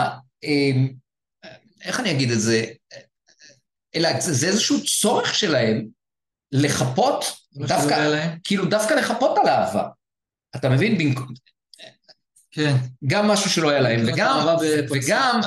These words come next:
Speaker 1: וגם, אני, אני, יש לי רגשי אשמה, אני לא נותן לו מספיק יחס, לא מספיק זה, אז בוא, הוא רוצה גיימבוי, אני אקנה לו גיימבוי, הוא רוצה זה, ו-, ואז לא שמים, לא שמים גבולות. עכשיו, הבעיה עם הריצוי הזה, שהוא, לא רק שהוא מזיק לילדים,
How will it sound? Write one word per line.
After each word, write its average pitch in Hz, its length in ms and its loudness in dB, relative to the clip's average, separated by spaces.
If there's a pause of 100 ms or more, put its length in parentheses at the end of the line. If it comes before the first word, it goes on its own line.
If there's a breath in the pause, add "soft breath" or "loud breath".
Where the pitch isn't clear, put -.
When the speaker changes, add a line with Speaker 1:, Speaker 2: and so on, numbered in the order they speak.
Speaker 1:
וגם, 214 320 2 (100)
אני, 151 260 0
אני, 143 340 2
יש 160 180 -2
לי 196 60 0
רגשי 165 240 -2
אשמה, 131 340 0
אני 110 140 2
לא 151 120 0
נותן 165 200 -4
לו 151 80 -2
מספיק 135 300 -4
יחס, 123 280 -4
לא 143 60 -2
מספיק 139 300 -4
זה, 113 200 -2 (340 loud breath)
אז 120 180 0
בוא, 208 100 4
הוא 143 160 2
רוצה 147 320 2
גיימבוי, 220 440 2
אני 156 100 2
אקנה 156 180 -2
לו 170 140 2
גיימבוי, 127 380 0
הוא 107 80 0
רוצה 139 320 0
זה, 214 300 0 (240)
ו-, 139 160 -2
ואז 220 380 0
לא 196 100 2
שמים, 202 560 0
לא 156 80 0
שמים 175 360 -2
גבולות. 135 440 0 (560)
עכשיו, 127 340 0 (140)
הבעיה 110 380 0
עם 370 80 0
הריצוי 147 460 2
הזה, 104 300 -2 (720)
שהוא, 127 680 0
לא 151 80 0
רק 262 140 0
שהוא 160 200 2
מזיק 127 260 0
לילדים, 120 500 0